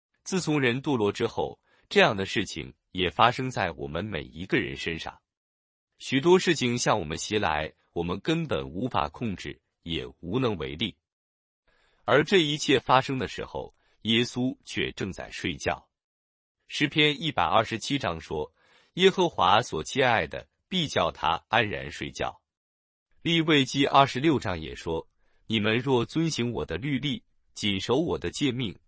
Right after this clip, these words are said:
我要赐平安在你们的地上，你们躺卧，无人惊吓。”主耶稣在这一片混乱之中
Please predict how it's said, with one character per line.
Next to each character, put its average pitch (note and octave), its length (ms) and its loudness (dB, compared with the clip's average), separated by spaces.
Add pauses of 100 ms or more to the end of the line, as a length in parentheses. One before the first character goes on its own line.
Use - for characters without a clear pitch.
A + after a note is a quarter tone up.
(180)
我 - 120 0
要 F#2 140 2
赐 - 240 -2
平 G#2 200 -6
安 A2+ 300 0 (160)
在 G#2 240 0
你 C2+ 220 -10
们 C#2 180 -10
的 G2 100 -2
地 A2 220 -6
上， B1+ 260 -10 (520)
你 A2 120 0
们 B2 140 2
躺 C2+ 340 -6
卧， F2 240 -6 (240)
无 G2 200 -4
人 D2+ 240 -4
惊 G#2+ 260 -6
吓。” - 260 -6 (840)
主 A#2 160 -2
耶 D#3 180 4
稣 D#3+ 320 -2
在 A#2 220 4
这 A2+ 120 0
一 F#2+ 160 -2
片 F#2+ 280 -2
混 F3+ 200 0
乱 G2 220 0
之 A2 160 -4
中 G#2+ 260 -4